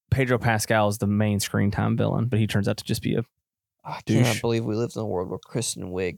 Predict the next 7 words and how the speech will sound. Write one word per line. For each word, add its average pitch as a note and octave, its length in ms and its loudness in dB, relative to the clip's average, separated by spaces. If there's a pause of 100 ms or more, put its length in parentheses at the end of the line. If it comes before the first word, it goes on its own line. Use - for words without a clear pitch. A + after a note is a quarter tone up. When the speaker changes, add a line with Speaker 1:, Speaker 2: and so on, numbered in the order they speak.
Speaker 2:
made G2+ 240 -6
it G2 140 -4
as F#2 180 -2
a A#2+ 120 -2 (360)
D B2 180 0
C A#2 560 0 (300)
villain. F#2 420 -6